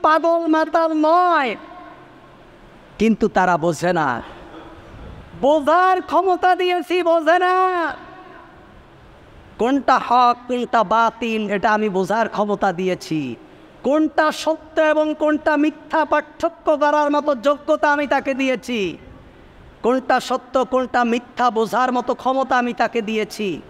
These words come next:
কোনটা ভালো এবং কোনটা মন্দ, এটা বোঝার মতো ক্ষমতা আমি দিয়েছি। আল্লাহ সুবহানাহু ওয়া তাআলা আমাকে আপনাকে পৃথিবীতে কেন পাঠিয়েছেন, সেইটা বোঝার মতো ক্ষমতাও আমি তাকে দিয়েছি।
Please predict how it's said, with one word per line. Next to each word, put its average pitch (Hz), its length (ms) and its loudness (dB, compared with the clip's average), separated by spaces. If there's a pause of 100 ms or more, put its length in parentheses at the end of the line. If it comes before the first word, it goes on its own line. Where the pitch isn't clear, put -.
(340)
কোনটা 220 560 2 (320)
ভালো 226 360 2
এবং 220 300 0
কোনটা 220 340 0
মন্দ, 202 320 2
এটা 202 280 0
বোঝার 196 400 -2
মতো 202 220 -2
ক্ষমতা 196 420 -2
আমি 190 180 0
দিয়েছি। 175 560 -4 (380)
আল্লাহ 285 320 2
সুবহানাহু 269 580 0
ওয়া 262 140 0
তাআলা 254 480 2
আমাকে 262 300 0
আপনাকে 247 460 0
পৃথিবীতে 254 480 -4
কেন 330 360 2
পাঠিয়েছেন, 285 800 0 (380)
সেইটা 262 640 0
বোঝার 233 400 0
মতো 240 220 -2
ক্ষমতাও 226 480 0
আমি 214 200 2
তাকে 214 280 -2
দিয়েছি। 190 540 -2